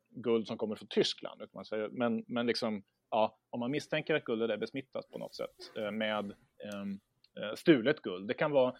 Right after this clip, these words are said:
guld som är stulet från, eh, centralbanker i ockuperade länder,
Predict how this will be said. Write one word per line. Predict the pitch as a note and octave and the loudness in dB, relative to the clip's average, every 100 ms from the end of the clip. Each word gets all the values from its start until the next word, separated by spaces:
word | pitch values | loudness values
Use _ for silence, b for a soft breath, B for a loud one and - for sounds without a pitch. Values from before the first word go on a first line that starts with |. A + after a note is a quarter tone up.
| _ - | _ -12
guld | A#2 A#2 A2+ A2 | -2 2 2 0
som | A#2 | -6
är | |
stulet | G#2+ A#2+ G2+ G#2 | -4 -4 -4 -6
från, | - A2+ G#2 G#2 | -6 -4 -4 -4
eh, | G2+ _ - G#2 G2 | -10 _ -10 -6 -6
centralbanker | - A2+ B2+ A2 G#2 E3+ F3 D3+ | -6 -4 0 0 2 0 0 0
i | C3 | 0
ockuperade | A#2 - G#2+ F#2 | -2 -4 -4 -2
länder, | G#2+ E3+ G3 F3+ | 2 2 4 4